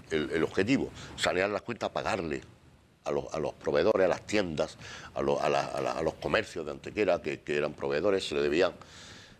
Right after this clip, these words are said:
entre Agua del Torcal y el Ayuntamiento de Antequera, se le debía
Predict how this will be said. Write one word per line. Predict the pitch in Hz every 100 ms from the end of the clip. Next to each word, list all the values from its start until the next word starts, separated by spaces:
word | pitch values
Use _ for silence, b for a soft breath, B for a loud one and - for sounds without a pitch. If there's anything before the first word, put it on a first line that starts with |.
| -
entre | 80 80 78
Agua | 85 98
del | 92
Torcal | - - 85 82
y | 78
el | 78
Ayuntamiento | 78 76 80 73
de |
Antequera, | 69 80 82
se | 67 78
le | 69
debía | 69 82